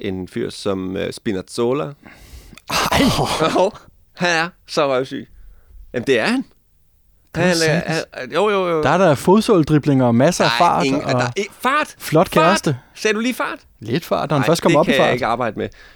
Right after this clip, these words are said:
Speaker 1: Øh, jeg vil sige, der er, øh, der, han er højst lige så hurtig som Silberbauer i sin velmarksdage. Øh, der er ingen fart i ham. Og, øh, der er måske, ja,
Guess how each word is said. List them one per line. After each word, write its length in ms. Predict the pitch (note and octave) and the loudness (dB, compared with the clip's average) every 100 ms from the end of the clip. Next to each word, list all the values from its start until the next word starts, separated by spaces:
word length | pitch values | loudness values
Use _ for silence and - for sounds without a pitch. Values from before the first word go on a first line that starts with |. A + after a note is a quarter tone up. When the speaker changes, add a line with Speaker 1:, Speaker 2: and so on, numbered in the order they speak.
| - | -6
Speaker 1:
Øh, 80 | A#2 | -2
jeg 80 | A2 | -2
vil 60 | A#2+ | -2
sige, 180 | - C#3+ | -4 -2
der 80 | C3+ | 0
er, 640 | C3 B2+ A#2+ A#2+ A2 G2+ F#2 D#2+ - | 0 0 -2 -2 -4 -6 -8 -12 -14
øh, 120 | F#2 - | -14 -6
der, 140 | B2 - | -4 -4
han 240 | C#3 C3+ | -6 -4
er 320 | C3+ A#2 G2 G2+ F#2 F#2 - - - - - - - - - | -2 -2 -4 -6 -10 -16 -18 -20 -20 -20 -20 -20 -20 -20 -20
højst 400 | - F#3+ D3 - | -6 -2 -2 -4
lige 100 | C#3+ | -6
så 60 | C3 | -2
hurtig 300 | C3 C#3 C#3+ | 0 0 0
som 140 | B2 | -4
Silberbauer 680 | - D3+ D3 C#3 G#2+ F#2 F2 | -2 -2 -2 0 0 0 -2
i 120 | G2+ | -4
sin 240 | G#2 G2 | -6 -6
velmarksdage. 520 | G2+ A#2 G#2+ - E2+ F#2 - _ - - _ _ _ - | -4 -4 -6 -8 -10 -10 -16 _ -20 -20 _ _ _ -4
Øh, 60 | A2+ G#2+ G#2 | 0 2 0
der 60 | A#2 | 0
er 120 | A2+ D3 | 0 0
ingen 220 | C#3+ D#3+ | -2 0
fart 240 | C#3 G#2 | -2 -4
i 20 | |
ham. 200 | G2+ G2+ - _ - - - | -6 -8 -10 _ -20 -20 -12
Og, 380 | - G#2+ G#2+ G#2 | -2 0 2 2
øh, 200 | F#2 E2+ B1 - | 2 0 -4 -6
der 60 | G#2+ | -4
er 260 | A2 B2 | -4 -2
måske, 380 | C3+ B2 - C#3 G2+ | -4 -4 -4 -4 -4
ja, 320 | G#2 A2+ C3 | -2 -2 -2